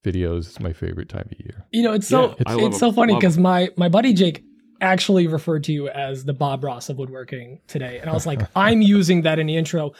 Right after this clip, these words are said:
Speaker 2: That makes more sense than anything else because you, you are the, like, "Oh, we're gonna put a happy little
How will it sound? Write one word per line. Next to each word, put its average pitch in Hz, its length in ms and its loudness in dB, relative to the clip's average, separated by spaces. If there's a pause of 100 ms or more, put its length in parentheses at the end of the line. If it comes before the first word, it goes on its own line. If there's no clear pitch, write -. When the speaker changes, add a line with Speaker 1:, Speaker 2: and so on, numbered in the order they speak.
(220)
Speaker 2:
That 185 360 0
makes 233 320 2
more 185 220 4
sense 165 460 0
than 147 180 -4
anything 147 300 -6
else 147 180 -8
because 180 320 0
you, 208 220 2 (260)
you 240 220 2
are 254 260 4
the, 196 240 2
like, 165 340 0
"Oh, 480 120 -16
we're 339 60 -12
gonna 233 120 -8
put 185 160 -2
a 139 60 -2
happy 151 320 -6
little 135 260 -10